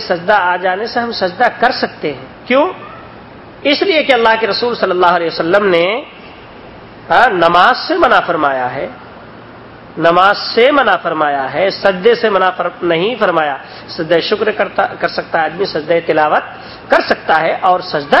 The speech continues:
کرنا یہ پوری نماز نہیں ہے۔ جواب اس کا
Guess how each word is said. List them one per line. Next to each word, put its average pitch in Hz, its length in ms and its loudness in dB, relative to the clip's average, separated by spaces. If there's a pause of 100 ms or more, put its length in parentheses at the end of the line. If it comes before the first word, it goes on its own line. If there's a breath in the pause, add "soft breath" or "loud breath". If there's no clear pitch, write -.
کرنا 196 220 2
یہ 180 180 0
پوری 175 220 -2
نماز 165 360 2 (1000)
نہیں 165 240 2
ہے۔ 123 180 -8 (560)
جواب 180 260 4
اس 180 120 -2
کا 262 300 4